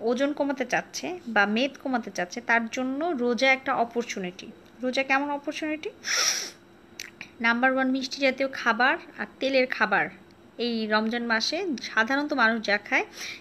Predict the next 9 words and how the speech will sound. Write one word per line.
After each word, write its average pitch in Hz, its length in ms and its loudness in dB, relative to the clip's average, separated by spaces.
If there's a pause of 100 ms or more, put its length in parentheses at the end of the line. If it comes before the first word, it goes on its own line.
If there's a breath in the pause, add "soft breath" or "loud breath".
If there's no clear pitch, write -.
(100 loud breath)
সেটা 247 200 0
বাদ 185 240 4
দিয়ে 175 120 -4
দিতে 156 220 -8
হবে। - 220 -8
আহ, - 1040 4
নাম্বার 247 320 4
টু, 254 280 -2 (540 loud breath)
আহ, 208 840 4